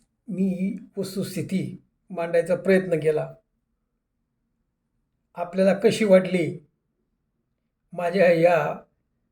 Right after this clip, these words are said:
पोस्टवर? आपल्याला जर काही सुचवायचं असेल, काही प्रतिक्रिया द्यायची असेल किंवा मला काही दुरुस्त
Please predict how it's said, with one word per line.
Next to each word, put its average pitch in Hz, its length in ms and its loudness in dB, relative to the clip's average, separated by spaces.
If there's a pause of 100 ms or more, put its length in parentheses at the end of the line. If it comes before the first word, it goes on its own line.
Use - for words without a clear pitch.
(2000)
पोस्टवर? 185 480 0 (720)
आपल्याला 175 420 -4
जर 175 120 -6
काही 175 180 0
सुचवायचं 180 540 0
असेल, 160 280 -2
काही 170 160 -4
प्रतिक्रिया 170 560 -6
द्यायची 156 380 -6
असेल 147 560 -6 (380)
किंवा 175 160 -4
मला 165 220 -2
काही 170 180 0
दुरुस्त 190 420 -4